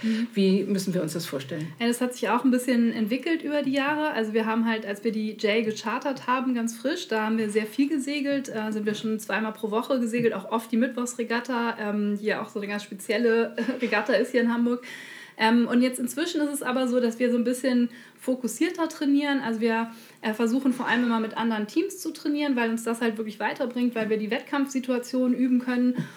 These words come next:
Speaker 1: Und das ist bei uns auch was, was sozusagen für uns noch ein Lernziel ist, dass wir einfach noch souveräner mit, ähm,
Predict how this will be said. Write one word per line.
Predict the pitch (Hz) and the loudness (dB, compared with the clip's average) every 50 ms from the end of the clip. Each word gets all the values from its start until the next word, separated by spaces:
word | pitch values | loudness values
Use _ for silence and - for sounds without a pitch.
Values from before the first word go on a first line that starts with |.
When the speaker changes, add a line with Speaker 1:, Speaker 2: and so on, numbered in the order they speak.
| - - - | -20 -12 -4
Speaker 1:
Und | - 220 226 220 | 0 2 4 6
das | 220 226 254 | 6 4 4
ist | 254 - | 2 0
bei | - 233 | 0 0
uns | 185 226 240 240 | 2 4 2 2
auch | 240 226 208 226 | 2 0 0 0
was, | 220 214 - - - | -2 -2 -2 -4 -4
was | 214 208 - | -6 -4 -2
sozusagen | - 226 214 - - 220 208 214 214 214 214 214 208 | -2 -2 -2 0 2 4 4 4 2 2 0 -2 0
für | - - 220 | 0 2 2
uns | 233 226 247 | 2 2 0
noch | 220 220 | 0 0
ein | 214 | 0
Lernziel | 196 196 202 220 269 285 277 - 262 240 | 2 2 2 2 2 2 0 0 0 0
ist, | 208 220 254 247 - 233 | 2 2 0 2 0 -2
dass | 226 226 | -2 -2
wir | - 196 | -2 -2
einfach | 202 202 - 226 | -2 -2 -2 -2
noch | 214 214 208 | -2 -2 -2
souveräner | - - 240 214 220 214 208 220 254 240 233 220 214 | -2 -2 0 2 2 2 4 4 4 4 4 2 0
mit, | 208 214 214 196 190 - - | 0 -2 -2 -4 -6 -6 -4
ähm, | 208 214 208 202 202 202 202 | -2 0 0 0 0 0 -2